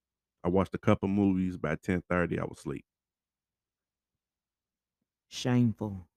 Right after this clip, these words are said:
Speaker 1: Mm-hmm. I went from the couch.
Speaker 2: Mm-hmm.
Speaker 1: And then I did like that. You remember I did that one walk where I had the covers around me, walking down the hallway,
Speaker 2: Mm-hmm.
Speaker 1: looking like some ghost.
Speaker 2: Mm-hmm.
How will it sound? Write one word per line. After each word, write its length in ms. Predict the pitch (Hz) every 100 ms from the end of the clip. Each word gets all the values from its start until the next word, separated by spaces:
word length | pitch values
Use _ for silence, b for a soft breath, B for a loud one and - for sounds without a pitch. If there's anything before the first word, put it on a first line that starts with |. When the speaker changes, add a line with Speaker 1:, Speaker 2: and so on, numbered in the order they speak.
| _ _ _
Speaker 1:
Mm-hmm. 240 | 95 95 101 -
I 60 | 95
went 240 | 98 90
from 160 | - 82
the 60 | -
couch. 600 | 101 104 104 - - - _ _ _ _ 120
Speaker 2:
Mm-hmm. 240 | 117 123 143 _ _ _ _ _ _ _ _ _ _ _ _ _ _
Speaker 1:
And 140 | 90 90
then 380 | 92 87 87 80
I 80 | 87
did 260 | 98 98
like 220 | 90 87 -
that. 260 | 90 87 -
You 160 | 87 - -
remember 240 | 104 95
I 80 | 90
did 160 | 90 90
that 160 | 82
one 320 | 87 92 92 90
walk 360 | 92 90 85 -
where 280 | 92 90 87
I 120 | 82 - -
had 140 | 90
the 80 | 76
covers 460 | - 92 90 87 82
around 400 | 85 90 90 90
me, 180 | 87 90
walking 320 | 90 - 90
down 160 | 90
the 80 | 87
hallway, 540 | 87 87 87 87 85 87
Speaker 2:
Mm-hmm. 160 | 92
Speaker 1:
looking 440 | 95 98 90 90 - _ _ _ _ _ _ _
like 200 | 92 90 -
some 280 | - 90 85
ghost. 520 | 87 92 92 - -
Speaker 2:
Mm-hmm. 880 | - 135 127 123 127 135 123 123